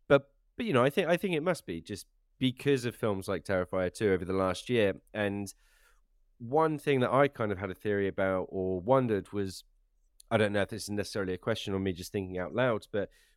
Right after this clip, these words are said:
with the way that the world has kind of been, uh, you know, locked down over the last couple of years,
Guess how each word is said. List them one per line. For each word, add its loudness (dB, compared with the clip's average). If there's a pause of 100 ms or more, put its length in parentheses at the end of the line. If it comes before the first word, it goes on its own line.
(100)
with -2
the -4
way 4
that -4
the -6
world 4
has -6
kind -6
of -6
been, -2
uh, -2
you -6
know, -2
locked -2
down 0
over -4
the -8
last -6
couple -12
of -8
years, -2